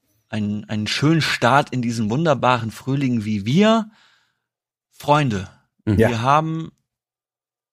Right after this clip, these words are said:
Speaker 1: quasi Sonntag, es ist das Wochenende vorbei. Wie geht's euch?
Speaker 3: Mhm.
Speaker 1: Wie war,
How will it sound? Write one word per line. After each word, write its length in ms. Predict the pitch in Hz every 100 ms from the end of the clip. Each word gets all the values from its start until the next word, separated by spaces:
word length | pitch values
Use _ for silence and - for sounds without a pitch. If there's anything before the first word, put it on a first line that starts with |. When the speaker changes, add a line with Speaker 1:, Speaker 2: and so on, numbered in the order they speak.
| _ _ _ _ _ _ _
Speaker 1:
quasi 260 | 120 120 110
Sonntag, 540 | 107 127 127 120 117
es 100 | 107
ist 220 | 107 - -
das 200 | 110 107
Wochenende 340 | 131 143 127 123
vorbei. 360 | 110 113 117
Wie 80 | 113
geht's 320 | 117 165 -
euch? 380 | 113 120 117 - _ _
Speaker 3:
Mhm. 120 | 98
Speaker 1:
Wie 100 | 127
war, 200 | 120